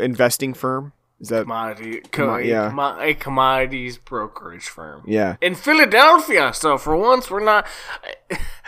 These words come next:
Speaker 2: I forgot, as I was, like, taking notes to start off with, I'm like, "Wow, they really cleaned up the city real quick." And then,
Speaker 1: <laughs>
Speaker 2: like, Oh, wait,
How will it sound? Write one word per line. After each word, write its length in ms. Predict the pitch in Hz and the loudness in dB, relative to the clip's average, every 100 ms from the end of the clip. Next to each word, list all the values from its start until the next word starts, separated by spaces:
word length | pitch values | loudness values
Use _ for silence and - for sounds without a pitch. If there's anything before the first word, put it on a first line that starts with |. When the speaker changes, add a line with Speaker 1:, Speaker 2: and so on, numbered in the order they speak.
| - - | -16 -6
Speaker 2:
I 100 | - | 0
forgot, 540 | 160 180 175 202 175 131 | 0 2 6 8 8 6
as 200 | 143 156 | 0 0
I 40 | |
was, 140 | 156 151 | 0 0
like, 180 | 147 | -4
taking 320 | 160 165 156 151 | -4 -6 -6 -4
notes 320 | 139 147 - | -2 -2 -6
to 80 | 131 | -8
start 300 | - 135 117 | -2 -2 0
off 260 | 110 120 | -2 -2
with, 140 | 170 180 | -4 -2
I'm 80 | |
like, 100 | 123 | -4
"Wow, 200 | 98 170 | -4 -6
they 120 | 117 151 | -8 -10
really 240 | 147 101 | -10 -12
cleaned 400 | - - 165 160 | -16 -18 -16 -14
up 160 | 151 - | -16 -16
the 100 | - | -20
city 440 | - - 226 254 | -18 -8 -6 -6
real 240 | 104 95 | -8 -4
quick." 400 | 156 160 226 202 | -2 2 4 4
And 120 | 226 208 | 4 4
then, 160 | 214 | 4
Speaker 1:
<laughs> 0 | |
Speaker 2:
like, 180 | 180 - - - - | 2 0 -12 -6 8
Oh, 180 | 320 370 | 10 12
wait, 280 | 285 190 | 8 6